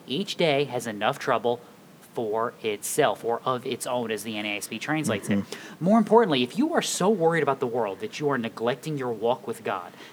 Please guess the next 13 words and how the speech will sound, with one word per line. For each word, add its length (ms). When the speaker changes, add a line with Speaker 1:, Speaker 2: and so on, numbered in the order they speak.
Speaker 1:
you 120
are 80
neglecting 500
your 100
sanctification, 800
you 100
are 80
neglecting 500
your 120
persevering 680
work, 220
you 280
are 300